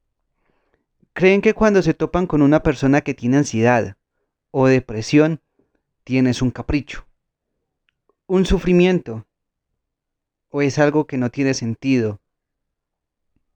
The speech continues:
O también salen con la clásica de que sufre porque quiere. Pero reflexionemos sobre algo que les voy a contar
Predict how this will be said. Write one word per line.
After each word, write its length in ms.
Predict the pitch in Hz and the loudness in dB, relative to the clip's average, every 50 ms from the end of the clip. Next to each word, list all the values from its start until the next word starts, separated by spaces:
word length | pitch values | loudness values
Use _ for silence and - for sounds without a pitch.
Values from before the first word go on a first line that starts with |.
| _ _ _ _ _ _ _ _ _ _ _ _ _ _ _ _ _ _ _ | _ _ _ _ _ _ _ _ _ _ _ _ _ _ _ _ _ _ _
O 120 | - 170 - | -8 -4 0
también 460 | - 170 170 190 226 254 262 262 - _ _ _ _ _ _ _ _ _ | 0 2 2 2 2 0 0 -2 -4 _ _ _ _ _ _ _ _ _
salen 340 | - - 220 220 226 226 | -6 -2 0 2 2 2
con 140 | 214 220 208 | 2 2 2
la 100 | 196 190 | 2 2
clásica 540 | 190 202 208 202 - 202 185 - - 196 185 | 2 2 2 2 2 -2 -6 -4 -2 2 2
de 180 | 180 170 160 - | 4 2 2 0
que 180 | - 147 143 | -2 -4 -2
sufre 360 | 135 - 175 190 - - 214 | 0 2 2 2 4 4 2
porque 340 | 202 - 185 170 - - 127 | 2 0 -4 -6 -4 -6 -8
quiere. 460 | - - 170 175 165 123 107 107 113 _ _ _ _ _ _ _ _ _ _ _ _ _ _ _ _ _ _ _ _ _ _ _ _ _ _ _ _ _ | -6 -2 0 0 0 0 -2 -6 -10 _ _ _ _ _ _ _ _ _ _ _ _ _ _ _ _ _ _ _ _ _ _ _ _ _ _ _ _ _
Pero 180 | - 131 127 139 | -4 0 2 2
reflexionemos 840 | 127 131 123 - 123 120 - - 120 117 123 143 147 139 117 104 - | 2 2 0 0 -4 -4 -2 -2 0 2 4 4 4 2 0 -2 -4
sobre 180 | 107 107 110 | -2 0 2
algo 240 | 113 117 113 113 - | 2 4 2 0 0
que 140 | - 135 127 | -2 -2 0
les 320 | 123 123 117 113 110 104 | 2 2 2 2 0 -2
voy 220 | 110 110 113 107 110 | 0 0 2 2 2
a 80 | 110 | 0
contar 560 | - - 135 120 - - 120 120 120 117 117 | -2 -2 -6 -6 -2 0 0 0 0 0 -2